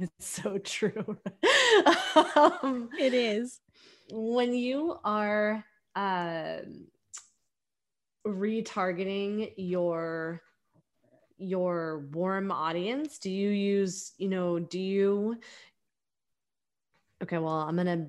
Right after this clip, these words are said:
Speaker 1: I'm gonna back up that question for a second because
Speaker 2: Okay.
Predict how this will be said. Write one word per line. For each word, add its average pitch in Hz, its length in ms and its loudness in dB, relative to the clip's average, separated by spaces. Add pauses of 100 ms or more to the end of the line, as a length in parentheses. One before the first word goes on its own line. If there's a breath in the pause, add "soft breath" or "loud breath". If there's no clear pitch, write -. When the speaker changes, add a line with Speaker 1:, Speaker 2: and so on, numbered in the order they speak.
Speaker 1:
I'm 175 140 0
gonna 170 180 2
back 170 360 2
up 175 200 2
that 160 180 2
question 165 420 0
for 160 100 0
a 156 80 2
second 160 420 0
because 175 720 6
Speaker 2:
Okay. 220 100 -6